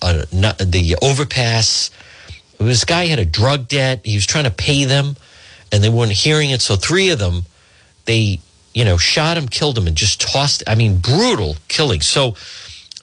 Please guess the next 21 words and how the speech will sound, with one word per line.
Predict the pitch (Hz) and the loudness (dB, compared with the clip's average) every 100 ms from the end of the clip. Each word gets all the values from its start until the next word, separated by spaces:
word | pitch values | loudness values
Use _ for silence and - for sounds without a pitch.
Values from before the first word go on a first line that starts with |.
| _ _ - | _ _ -4
there | 120 | -2
were | |
three | 110 151 233 240 | 0 0 0 0
of | 104 | -2
them. | 62 - - _ _ _ _ _ _ | -6 -14 -18 _ _ _ _ _ _
That's | 160 196 190 | -4 -2 0
always | 123 92 - | 0 0 -2
fair, | - 87 | 0 0
three | 92 - 139 | 0 0 0
against | 120 104 87 117 | 2 2 0 2
one. | 110 80 71 | 2 2 0
Two | - 285 302 | -2 0 0
of | 220 | 0
them | 104 | -2
are | |
still | 87 - 87 | -2 0 -2
in | 78 | 0
jail. | 95 82 57 - - - - - | 2 2 0 -6 -14 -18 -18 -4
Lopez | 117 139 214 220 175 151 110 120 | 2 4 2 0 -4 -4 -4 -4
was | 110 90 | -2 -2
the, | - 87 | -4 -10